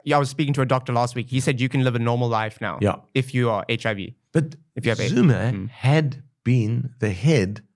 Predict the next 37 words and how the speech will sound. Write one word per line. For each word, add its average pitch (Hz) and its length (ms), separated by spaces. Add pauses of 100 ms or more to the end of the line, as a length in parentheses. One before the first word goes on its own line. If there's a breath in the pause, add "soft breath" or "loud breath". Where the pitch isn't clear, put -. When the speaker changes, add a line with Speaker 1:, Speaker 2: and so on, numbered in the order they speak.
(400)
Speaker 2:
of 107 220
the, 107 340 (420)
of 101 140
the 117 100
National, 120 680
uh, 104 400
aids, 110 720
what's 113 240
it, 123 60
the 110 100
National 104 280
aids 120 200
Foundation, 120 560
National 107 420
aids. 101 340 (260 loud breath)
He, 127 120 (400)
he, 147 100
when 131 180
he 139 100
was 135 120
deputy 117 380
president, 113 480
he 104 100
had 104 140
been 104 380 (600 soft breath)
head 127 260
of 95 140
the, 95 220
of 98 200
this 98 200
organization 107 800
as, 98 160
as 101 240
deputy 90 320
president, 85 440
and 98 140
then 92 160